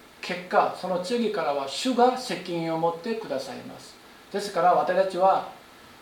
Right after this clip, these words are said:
どのような状況であっても、どこでもいつでもです。エヌティーティーはどこもですよ。どこでもいつでも。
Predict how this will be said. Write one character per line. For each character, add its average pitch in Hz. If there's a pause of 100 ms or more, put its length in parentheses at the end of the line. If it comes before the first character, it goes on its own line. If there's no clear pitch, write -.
(140)
ど 170
の 220
よ 262
う 262
な 247
状 214
況 233
で 214
あ 175
っ -
て 165
も、 185 (2250)
ど 233
こ 240
で 180
も 156
い 156
つ 175
で 147
も 120
で -
す。 - (1120)
エ 135
ヌ 151
テ -
ィ -
ー -
テ -
ィ -
ー -
は -
ど 143
こ 127
も 120
で 170
す -
よ。 - (1000)
ど 233
こ 247
で 226
も 214
い 214
つ 170
で -
も。 -